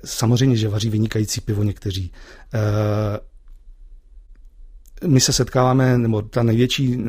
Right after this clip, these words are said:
naše cechovní akce je Černokostelský žejdlík, který probíhá v září, ale jinak probíhají další čtyři, pět soutěží v průběhu roku, kde se,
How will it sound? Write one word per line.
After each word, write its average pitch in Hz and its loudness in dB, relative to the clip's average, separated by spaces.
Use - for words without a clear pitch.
naše 113 -2
cechovní 123 2
akce 123 0
je 113 2
Černokostelský 117 -4
žejdlík, 104 -4
který 120 -6
probíhá 123 -2
v 120 -4
září, 120 -4
ale 107 0
jinak 123 2
probíhají 117 -2
další 110 -4
čtyři, 117 0
pět 117 -2
soutěží 113 0
v - -20
průběhu 113 0
roku, 110 0
kde 107 -2
se, 117 0